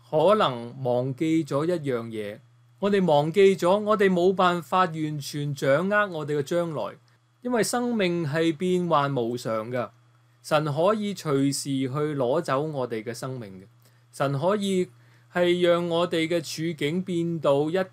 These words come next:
個冇辦法想像嘅地-，地步嘅。其實我哋活喺呢個世代，活喺呢個時間嘅人，我哋唔難明白呢個嘅道理啊。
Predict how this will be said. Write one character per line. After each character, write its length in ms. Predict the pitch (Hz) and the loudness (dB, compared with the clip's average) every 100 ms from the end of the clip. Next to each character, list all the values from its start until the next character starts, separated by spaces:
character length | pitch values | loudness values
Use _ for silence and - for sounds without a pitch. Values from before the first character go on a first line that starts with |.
| _ | _
個 480 | 156 143 143 143 143 _ _ _ - | 0 2 2 0 -4 _ _ _ -2
冇 300 | 127 147 175 | 2 4 2
辦 300 | 160 143 143 | 2 0 -4
法 300 | 143 147 151 | 0 2 2
想 400 | - 135 127 170 | -4 -4 -2 -2
像 260 | 160 131 123 | -2 -4 -2
嘅 220 | 127 120 | -4 -4
地-， 420 | - 107 104 113 117 - | -6 -10 -8 -10 -12 -6
地 240 | 123 123 | -4 -2
步 300 | 120 107 107 | -4 -4 -6
嘅。 100 | 107 _ _ _ | -16 _ _ _
其 100 | 156 | -2
實 120 | 170 | 2
我 100 | 208 | 4
哋 100 | 208 196 | 4 4
活 140 | 196 | 2
喺 200 | 165 208 | 4 2
呢 100 | 247 | 2
個 140 | 226 202 | 0 2
世 280 | 208 208 202 | 6 4 4
代， 80 | |
活 360 | 180 175 165 175 | 4 4 0 -2
喺 200 | 160 208 | 0 0
呢 120 | 247 | 0
個 240 | 202 196 180 | 0 2 0
時 320 | - 156 156 | -2 -6 0
間 320 | 190 185 196 | 4 4 4
嘅 160 | 190 175 | 2 4
人， 300 | 139 123 131 _ _ _ _ | 2 0 -10 _ _ _ _
我 140 | 185 214 | 0 2
哋 80 | 196 | 2
唔 220 | 151 151 | 2 2
難 200 | 143 147 | 2 2
明 320 | 147 143 147 | 0 -2 0
白 240 | 160 160 - - | 2 0 -2 -8
呢 140 | 220 | 0
個 80 | 196 | 2
嘅 120 | 160 | 2
道 240 | 139 123 123 | 2 0 0
理 280 | 113 | -4
啊。 60 | 110 | -6